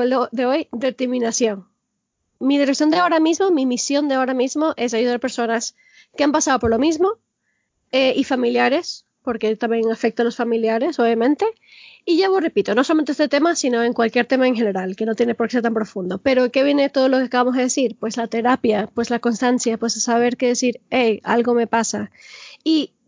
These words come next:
para mí también es súper importante porque siempre he trabajado con niños pequeños y, y los padres de ellos, y es como, si tiene cinco años, no sabe lo que dice,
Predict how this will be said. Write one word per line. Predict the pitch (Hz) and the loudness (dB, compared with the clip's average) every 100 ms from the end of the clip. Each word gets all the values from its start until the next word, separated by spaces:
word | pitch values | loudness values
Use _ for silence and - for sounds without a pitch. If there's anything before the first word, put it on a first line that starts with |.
| - | -2
para | 262 277 | 2 4
mí | 294 | 2
también | 311 370 | 2 0
es | - | 0
súper | 311 | -2
importante | 359 262 226 262 | 0 2 2 2
porque | 320 247 208 | 0 -2 -2
siempre | 208 226 247 | -2 0 2
he | |
trabajado | 262 233 233 208 | 2 2 2 2
con | 233 | 2
niños | 226 247 214 | 0 0 0
pequeños | 240 233 220 220 226 - | 2 2 2 2 -2 -4
y, | 233 240 226 | -2 0 0
y | - 240 | 0 -2
los | 240 | -2
padres | - 240 262 262 | 0 0 2 0
de | 233 240 | 0 0
ellos, | 269 311 320 - | 0 -2 -4 -2
y | 277 | 0
es | 269 | 0
como, | 294 269 - - | 0 -2 -4 -12
si | - 302 | -6 -4
tiene | 330 392 | 0 0
cinco | 466 370 220 | 2 2 2
años, | 247 240 | 2 2
no | 262 | 2
sabe | 302 330 | 2 2
lo | 381 | 2
que | 196 | 2
dice, | 202 262 220 | 2 2 0